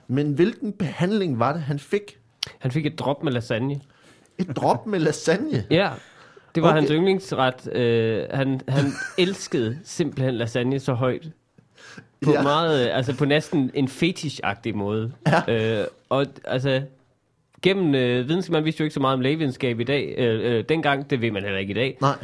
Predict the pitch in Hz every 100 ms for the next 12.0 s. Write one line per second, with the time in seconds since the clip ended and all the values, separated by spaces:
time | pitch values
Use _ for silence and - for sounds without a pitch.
0 | 139 - 123 120 120 120 - _ _ 143
1 | 143 214 180 170 175 196 170 - 170 190
2 | 143 135 143 135 180 151 131 135 151 139
3 | 143 135 139 - 127 160 - - 135 147
4 | 143 147 139 - - 113 113 131 135 165
5 | 208 196 147 135 143 - _ _ _ _
6 | _ - 110 107 - 135 139 113 117 135
7 | 143 117 101 - 113 113 113 127 131 139
8 | 143 139 131 117 101 - - 180 165 -
9 | 156 156 175 180 147 - - _ _ _
10 | 127 - 117 123 117 120 120 117 110 113
11 | 117 113 117 113 110 - 107 101 107 110